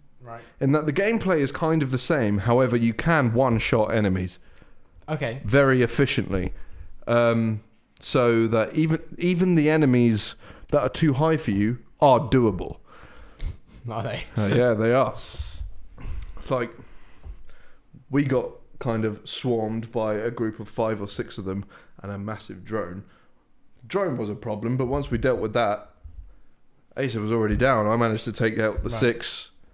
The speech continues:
Speaker 2: by myself without much of a problem. Like, it's, it is still doable. It just takes, 'cause Ghost Recon's quite realistic in the fact that you're meant to do, like, synchronized shots and
Speaker 1: Right.
Speaker 2: stuff like that. So you can just go,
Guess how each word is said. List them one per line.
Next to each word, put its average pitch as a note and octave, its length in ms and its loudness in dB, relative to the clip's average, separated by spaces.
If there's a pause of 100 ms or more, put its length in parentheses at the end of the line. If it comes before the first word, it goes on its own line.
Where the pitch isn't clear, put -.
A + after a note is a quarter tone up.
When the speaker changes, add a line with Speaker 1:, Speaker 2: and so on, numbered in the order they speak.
(320)
Speaker 2:
by A#2+ 180 4
myself G#2+ 800 2 (140)
without A2+ 360 2
much A2 240 -2
of G2 80 -6
a F#2+ 80 -4
problem. G2+ 520 -2
Like, G#2 240 -2
it's, - 400 -6 (760)
it E3+ 140 4
is F3 180 4
still A#2+ 460 0
doable. G2+ 560 2 (380)
It A2+ 80 -6
just A2 180 -6
takes, - 360 -4 (720)
'cause B2+ 120 -2
Ghost B2 280 -2
Recon's G#2+ 280 -2
quite G#2 320 -2 (300)
realistic G2 600 -4
in F#2+ 80 -2
the F#2 60 -2
fact F#2+ 220 -4
that E2+ 120 -10
you're F#2 100 -8
meant G2 160 -4
to - 60 -16
do, G2 120 -6
like, F#2+ 180 -6
synchronized F#2 600 -10
shots - 640 -4 (100)
and G2+ 200 2
Speaker 1:
Right. F2+ 180 -4 (440)
Speaker 2:
stuff - 280 -8
like F#2+ 120 -4
that. G2 160 -2
So - 80 -2
you G#2 60 -2
can G#2+ 100 -4
just G#2 120 -4
go, F#2+ 120 -4